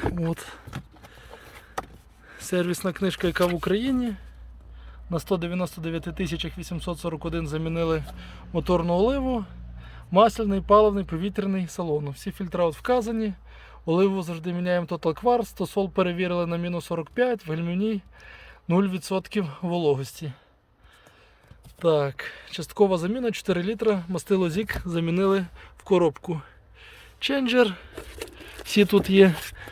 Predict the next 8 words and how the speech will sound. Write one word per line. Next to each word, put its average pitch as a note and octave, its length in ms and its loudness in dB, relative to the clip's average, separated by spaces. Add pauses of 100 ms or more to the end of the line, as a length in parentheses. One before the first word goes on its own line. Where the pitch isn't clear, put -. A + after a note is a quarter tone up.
(720)
документи, A3 760 6 (380)
німецький F3+ 540 0
бріф, A#3 440 -2 (800)
бачимо F3 440 4
двадцяте E3+ 640 4 (100)
нуль F3+ 160 0
шосте F3+ 360 -2
шістнадцяте, A3 760 -4